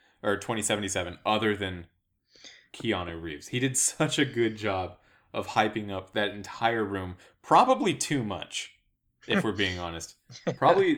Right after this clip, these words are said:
Speaker 1: probably an irresponsible amount of hype.
Speaker 2: Well,
Speaker 1: Ju-,
Speaker 2: and
Speaker 1: just from seeing
Speaker 2: yeah.
Speaker 1: Keanu Reeves.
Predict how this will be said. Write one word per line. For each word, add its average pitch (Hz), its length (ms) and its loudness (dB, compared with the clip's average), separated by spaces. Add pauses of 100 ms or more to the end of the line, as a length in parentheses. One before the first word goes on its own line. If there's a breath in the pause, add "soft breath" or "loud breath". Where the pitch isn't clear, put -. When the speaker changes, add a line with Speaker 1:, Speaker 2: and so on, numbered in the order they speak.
(160)
Speaker 1:
probably 165 380 4
an 120 60 0
irresponsible 104 1120 0 (400)
amount 87 440 -6
of 95 180 -6
hype. 82 260 -8 (640)
Speaker 2:
Well, 175 280 6
Speaker 1:
Ju-, 180 60 6
Speaker 2:
and 170 160 2
Speaker 1:
just 170 320 4
from 143 180 0
seeing 131 160 2
Speaker 2:
yeah. 120 160 6
Speaker 1:
Keanu 95 280 -2
Reeves. 85 300 -10